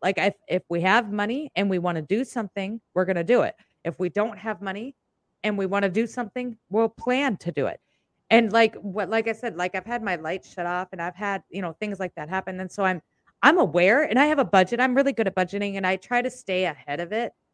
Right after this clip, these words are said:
But I used to be so bad about it. Like, I used to just, and I used to worry about it. Like, it would keep me up at night. Like, and it made no sense because I, I had a plan and the plan worked and it was fine.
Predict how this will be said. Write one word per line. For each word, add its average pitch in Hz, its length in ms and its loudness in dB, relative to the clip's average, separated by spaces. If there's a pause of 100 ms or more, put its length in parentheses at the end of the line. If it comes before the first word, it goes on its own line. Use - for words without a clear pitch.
(260)
But 196 120 0
I 202 80 2
used 254 340 -2
to 202 60 -6
be 185 160 -4
so 185 520 -8
bad 143 380 -8
about - 240 -16
it. - 100 -16
Like, 214 160 2
I 214 60 4
used 247 320 2
to 180 100 -10
just, 156 440 -8
and 214 100 0
I 214 40 2
used 220 240 0
to 185 60 -4
worry 190 460 -2
about 143 320 -6
it. - 160 -14
Like, 185 160 -4
it 185 140 -2
would 180 120 -10
keep - 200 -10
me 190 180 0
up 190 140 -2
at 185 120 -10
night. 156 240 -16
Like, 185 200 -4 (500)
and 247 100 6
it 285 60 6
made 302 160 6
no 277 140 6
sense 302 320 2
because 220 260 0
I, 185 240 4
I 185 80 2
had 175 220 -2
a 165 40 -6
plan 165 380 -4
and 233 100 -6
the 196 60 -10
plan 165 380 -2
worked 165 380 -2 (460)
and 170 320 2
it - 160 -2
was - 200 -18 (120)
fine. 302 220 -6